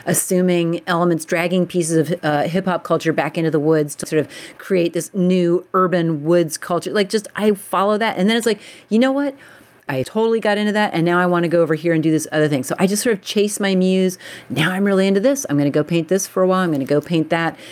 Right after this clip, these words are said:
It stops me from, I don't feel like I ever kinda run deeply into a rut. I don't ever feel like, "Oh God, I'm so sick of painting, you know, this." Like,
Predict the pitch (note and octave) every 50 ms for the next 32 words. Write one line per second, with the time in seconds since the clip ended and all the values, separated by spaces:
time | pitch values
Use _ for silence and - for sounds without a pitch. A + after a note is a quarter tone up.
0 | - - - - - G3 G3 F#3 F#3+ - - - - - - - A3+ G3+ G#3 A3+
1 | B3 - - - - G#3+ G#3+ G3+ G3+ G3 F#3+ - - - F3+ F3 F3 F3 E3+ E3+
2 | E3+ E3+ E3 E3+ F3 - - - - - - - _ _ _ _ _ _ - -
3 | - F#3+ F#3 F#3 - G#3 G#3+ A3+ A#3 - - - - A3+ A3 G#3 G3 F#3 F3 E3+
4 | - - F3 E3+ F3+ F3+ F3+ F#3 F3 D#3+ D3+ D3 C#3 D3 D#3+ D#3+ D#3+ D#3+ D#3+ D3+
5 | - D#3+ D#3+ D#3+ E3+ D#3 D3+ C#3 C#3+ D#3 D#3+ - E3+ D#3 C#3+ C3+ C3 C3 B2 B2
6 | C#3 D3+ D#3 F#3+ - - - - - - - - - - D#3 D3+ F3+ E3 E3+ -
7 | - E3 D3+ D#3 D3+ - - E3+ E3 D#3+ D3+ D3 C#3+ D#3 D#3 D#3 E3+ D#3 D3+ D3
8 | C#3 C#3 C#3 - - D#3+ D#3 D#3 - - D#3+ D#3 - D3 C#3 - - D#3 D3+ D3
9 | D3 C#3+ C#3+ C#3 C#3 C#3 C#3 - - - - - - - - D#3 D3 C#3 C3 B2+
10 | B2 B2+ B2+ B2 C3 B2+ B2 C3 D3 C3+ B2 - - - - - - A#2+ A#2+ A#2+
11 | -